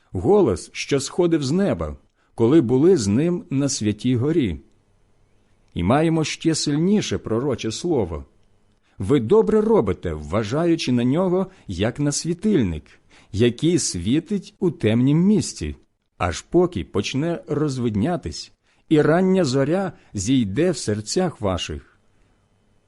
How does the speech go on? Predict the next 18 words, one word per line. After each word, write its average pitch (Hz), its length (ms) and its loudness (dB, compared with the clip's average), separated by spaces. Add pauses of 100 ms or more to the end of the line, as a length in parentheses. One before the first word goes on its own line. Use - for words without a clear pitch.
(640)
А 110 120 2
насамперед 190 840 2
знаєте, 107 720 -2 (560)
що - 260 -2
ніяке 185 440 2
пророцтво 156 640 0
в - 80 -8
письмі 131 640 -2 (220)
не 139 200 4
припускає 175 960 0
особистого 160 800 0
тлумачення, 95 760 -2 (760)
бо 104 220 2
ніколи 170 580 2
пророцтво 104 880 -2
не 135 220 0
було 123 380 0
проголошене 117 880 0